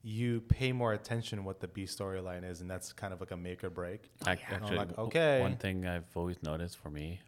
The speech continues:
Speaker 2: um, when I was watching, like, shonen battle anime,
Speaker 3: Yeah.
Speaker 2: I was always
Speaker 1: Mm-hmm.
Speaker 2: like, uh, say with Bleach, I was like, "Why, Ichigo, you're gonna hook up with Orihime, right? You're gonna, they're gonna kiss? No?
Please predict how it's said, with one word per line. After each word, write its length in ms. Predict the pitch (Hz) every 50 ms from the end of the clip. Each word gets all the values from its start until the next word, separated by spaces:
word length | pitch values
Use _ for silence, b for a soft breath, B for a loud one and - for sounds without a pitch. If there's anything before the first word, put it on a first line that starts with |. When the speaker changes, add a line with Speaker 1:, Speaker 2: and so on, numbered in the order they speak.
| - _ -
Speaker 2:
um, 460 | 80 76 76 73 71 73 71 76 - -
when 120 | 82 82 76
I 40 | 73
was 120 | 76 -
watching, 260 | 78 78 - - 78
like, 140 | 73 69 69
shonen 460 | - - 76 76 76 76 73 71 73 -
battle 320 | 76 71 71 73 80 82
anime, 340 | 82 85 87 90 98 107 113 b b b
Speaker 3:
Yeah. 300 | - 120 123 127 135 139 123
Speaker 2:
I 40 | -
was 100 | - 135
always 140 | 90 87 76
Speaker 1:
Mm-hmm. 80 | 76 85
Speaker 2:
like, 180 | 80 78 -
uh, 160 | 76 73 71 73
say 160 | - - 82
with 220 | 78 73 - - -
Bleach, 280 | 87 85 80 76 -
I 40 | 78
was 120 | 73 -
like, 180 | - 71 71 69 - - - -
"Why, 300 | 82 80 80 80 80 76 - - - - _ _ -
Ichigo, 460 | 90 - 90 82 82 76 73 73 76 - b b b b b b b b b _ _ _
you're 100 | - 90
gonna 160 | 90 90 87
hook 200 | 85 95 92 -
up 160 | 101 92 - -
with 180 | 90 85 - -
Orihime, 560 | 82 85 85 90 101 104 92 87 78 71 69
right? 260 | 71 78 87 98 107 - - _ _ _ _ _ _ _ _ _ _ _ _ _ _ _ _ _ _ _ _ _ _ _ -
You're 100 | - 95
gonna, 140 | 90 90 85 - - _ _ _ -
they're 100 | - 90
gonna 140 | 95 90 85
kiss? 440 | - 98 110 123 - - - - - _ _ _ _ _
No? 320 | - 85 87 98 117 143